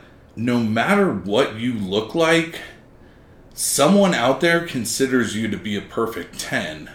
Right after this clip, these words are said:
Um, as far as me and my own personal experience in my own daily life, uh, my best friend, you know, his type is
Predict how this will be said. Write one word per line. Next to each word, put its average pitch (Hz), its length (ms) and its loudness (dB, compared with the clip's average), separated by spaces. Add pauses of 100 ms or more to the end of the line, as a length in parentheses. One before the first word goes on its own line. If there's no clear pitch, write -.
(140)
Um, 104 440 -2 (800)
as 123 200 0
far 127 240 4
as 110 220 0
me 123 340 0
and 110 120 -2
my 107 180 0
own 104 180 -2
personal 120 400 -2
experience 98 460 -8
in 104 60 -6
my 101 120 -2
own 120 160 0
daily 90 380 -2
life, 90 500 -2 (140)
uh, 90 400 -4 (560)
my 107 560 2 (460)
best 117 280 2
friend, 95 500 0 (440)
you 104 180 -2
know, 92 100 -4
his 120 320 -2
type 107 420 -2
is 98 380 -4